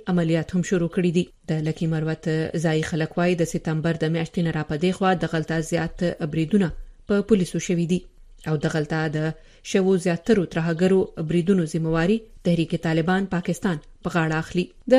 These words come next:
افغانستان دپاره د امریکا خصوصي استازي تامس ویسټ په دې زور ورکړی چې د طالبانو سره هر قسمه خبرو کې دې د انساني حقونو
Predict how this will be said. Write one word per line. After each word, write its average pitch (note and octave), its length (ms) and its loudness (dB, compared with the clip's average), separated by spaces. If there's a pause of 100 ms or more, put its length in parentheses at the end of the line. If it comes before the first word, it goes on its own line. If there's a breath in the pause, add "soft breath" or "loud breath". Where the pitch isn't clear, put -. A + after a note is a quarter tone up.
افغانستان C#4 500 2
دپاره C4 380 4
د G#3+ 120 4
امریکا G3+ 320 0 (140)
خصوصي G3 440 0 (260)
استازي F#3+ 480 2 (120)
تامس F3 360 0
ویسټ F#3 260 2
په E3+ 120 0
دې E3+ 80 4 (100)
زور F3 240 4
ورکړی F3+ 400 0
چې F3+ 120 -4
د E3 140 0
طالبانو E3+ 500 0
سره E3+ 280 0
هر F#3+ 180 -2
قسمه F3 280 -2 (100)
خبرو E3+ 280 0
کې F#3 220 -2
دې F3 160 4
د E3 100 2
انساني E3 460 0
حقونو E3 280 0